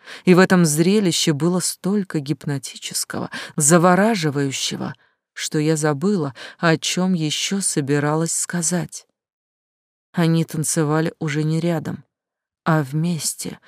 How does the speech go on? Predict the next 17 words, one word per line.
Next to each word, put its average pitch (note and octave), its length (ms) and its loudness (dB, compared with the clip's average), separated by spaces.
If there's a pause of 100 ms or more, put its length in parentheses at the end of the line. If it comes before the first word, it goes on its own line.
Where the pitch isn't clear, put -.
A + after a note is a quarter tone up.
(180)
заворачиваясь E3 1200 4
друг D3+ 300 -2
в D3 140 -6
друга D3 520 -2 (240)
и E3 100 0
снова E3+ 460 0
слегка C#3 540 -4
расходясь, C#3+ 720 -4 (220)
чтобы E3 440 2
через E3+ 400 0
только F#3+ 480 -2 (160)
им F3 260 4
слышимый E3 840 0 (200)
музыкальный D3+ 800 2
такт - 440 -2 (220)
опять E3 560 0
приблизиться. C#3+ 880 -4